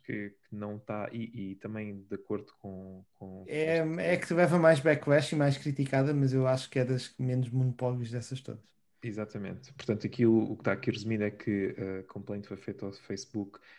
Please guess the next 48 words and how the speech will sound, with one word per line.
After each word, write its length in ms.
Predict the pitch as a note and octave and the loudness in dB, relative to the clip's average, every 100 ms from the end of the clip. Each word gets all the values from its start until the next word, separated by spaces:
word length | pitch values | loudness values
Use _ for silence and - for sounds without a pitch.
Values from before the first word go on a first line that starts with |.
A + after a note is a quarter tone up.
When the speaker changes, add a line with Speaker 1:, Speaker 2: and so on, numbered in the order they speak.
| - | -14
Speaker 1:
ah, 180 | G2+ F#2+ | -8 -6
está 200 | F2+ - | -6 -8
muito 140 | G2 G2 | -10 -8
centrada 400 | G2 - G2+ F#2+ | -10 -6 -6 -4
na 120 | F#2+ | -6
aquisição 420 | F#2+ F#2+ F#2 - | -8 -12 -12 -10
do 80 | F#2+ | -10
Instagram, 500 | F#2 - - C3+ G3+ - _ - _ _ _ - | -10 -10 -6 -6 -6 -12 _ -20 _ _ _ -8
ahm, 720 | G#2 G2 F#2+ F#2+ F#2+ F#2+ F#2+ - | -6 -4 -6 -6 -6 -8 -8 -12
e 80 | - | -14
que 220 | - - | -14 -10
isto, 160 | F#2 - | -8 -6
ou 60 | F2+ | -6
seja, 240 | - F#2 | -6 -6
que 80 | - | -6
no 60 | G2+ | -8
futuro 320 | - A2+ A2 | -2 0 0
qualquer 500 | - G2+ - G2+ G#2 | -2 -4 0 0 0
rede 440 | G#2 G#2 G#2+ G#2 | -6 -4 -4 -6
que 120 | - - | -10 -4
se 80 | |
chegue 220 | - G#2 G2+ | -2 -2 -4
a 40 | |
um 40 | G2+ | -6
ponto 360 | - G2+ - | -8 -8 -8
em 80 | G2 | -10
que 320 | - G#2 G2+ G2 | -6 -4 -4 -6
possa 220 | - F#2 F#2+ | -12 -12 -14
ser, 400 | - G2 F#2+ F#2+ | -12 -10 -10 -12
ah, 320 | G2 G2 - G2 | -12 -12 -12 -14
ameaçador 560 | G2 G2 - F#2+ G2+ | -14 -16 -14 -8 -8
ou, 260 | G2+ F#2+ - | -8 -12 -14
ou 120 | F#2 | -14
rivalize 400 | F#2+ G2 G2+ G2+ | -12 -8 -8 -8
com 80 | - | -12
o 20 | |
Facebook, 420 | G2 G2+ - G2+ - | -12 -12 -8 -10 -10
o 60 | |
Facebook 380 | - F#2 - F#2 | -12 -12 -10 -12
simplesmente 420 | - F#2+ G2 G2 - | -12 -12 -10 -12 -10
compra 360 | G#2+ G2+ G2 | -10 -10 -10
e, 100 | F#2 - - | -14 -14 -16
e 280 | F3 D3+ D3 | -14 -12 -12
Speaker 2:
Isso 160 | - | -4
não 80 | D#3 | 0
é 40 | |
Speaker 1:
então 40 | D3 | 0
Speaker 2:
verdade, 280 | D3 G#2+ | -2 -6